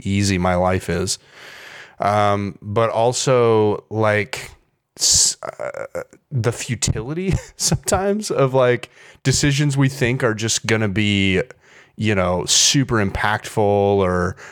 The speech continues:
we're gonna be praised or whatever. And then it's just like, meh. Um, and I think that's true to life, you know?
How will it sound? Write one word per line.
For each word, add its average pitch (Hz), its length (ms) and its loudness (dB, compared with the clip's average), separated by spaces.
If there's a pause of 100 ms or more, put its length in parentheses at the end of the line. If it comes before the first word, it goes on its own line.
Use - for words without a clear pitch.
(100)
we're 113 120 0
gonna 107 120 -2
be 92 140 -6
praised 104 920 0
or 98 140 2
whatever. 101 500 2
And 95 180 0
then 101 120 2
it's 92 180 -2
just 95 220 0
like, 92 400 -2 (100)
meh. 135 320 2 (1080)
Um, 92 680 0 (180)
and 120 100 2
I 165 80 2
think 190 220 -2
that's 110 200 0
true - 220 -2
to 95 80 -2
life, 98 420 0
you 92 80 -4
know? 101 320 0